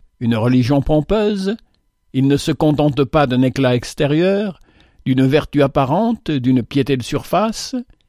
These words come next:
Que veut-il ? Il veut des êtres qui lui appartiennent tout entiers,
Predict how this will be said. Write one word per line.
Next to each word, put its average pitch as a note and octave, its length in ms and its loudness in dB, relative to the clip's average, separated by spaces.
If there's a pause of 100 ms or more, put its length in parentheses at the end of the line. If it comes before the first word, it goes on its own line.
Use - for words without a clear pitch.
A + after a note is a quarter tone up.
(400)
Que B3 80 -2
veut-il ? A2 720 -2 (840)
Il C3 220 4
veut D#3+ 140 4
des D#3+ 260 2
êtres F#3 280 0
qui D#3 180 -2
lui D3+ 100 0
appartiennent E3+ 680 0
tout E3 260 -2
entiers, D#3 540 -2